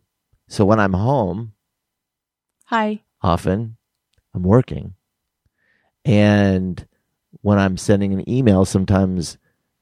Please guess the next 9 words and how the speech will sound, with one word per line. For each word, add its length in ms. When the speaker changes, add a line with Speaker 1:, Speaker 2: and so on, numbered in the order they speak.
Speaker 1:
uh, 280
I'm 340
having 340
to 100
concentrate 540
on 160
what 160
I'm 140
saying 640